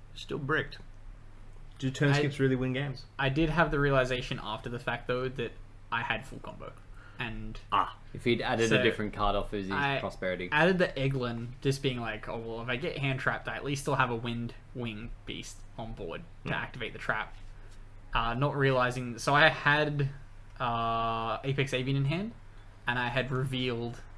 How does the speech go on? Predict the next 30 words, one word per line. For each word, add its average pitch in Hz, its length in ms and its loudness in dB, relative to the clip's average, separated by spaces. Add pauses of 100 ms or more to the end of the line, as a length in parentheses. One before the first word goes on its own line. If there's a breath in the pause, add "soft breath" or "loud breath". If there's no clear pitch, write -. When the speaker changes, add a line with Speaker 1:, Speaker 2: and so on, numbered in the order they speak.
(540)
Speaker 2:
uh, 113 320 -2
the 110 600 -6 (300)
Speaker 3:
Advent. 95 300 -6 (200)
Speaker 2:
Advent. 110 300 -4 (320)
Speaker 1:
Ah. 92 300 4
Speaker 2:
So - 160 0
I 127 80 2
could 135 160 4
have - 80 -2 (140)
advented 117 340 -4
away 110 260 -2
the - 160 -4
Avian 107 480 -8 (220)
ad. 113 240 -4 (200)
It 165 200 2
does 185 180 6
play 160 220 4
into 139 140 2
hand 127 220 -2
traps 135 200 0
a 120 40 -6
lot 107 140 -6
harder, 220 300 4 (200)
but 120 400 -2 (540)
Speaker 3:
But 101 140 0
I 98 80 2
didn't 117 160 -4
have 147 140 -2
them. 92 140 -4 (440)
Speaker 2:
yeah, 113 120 -2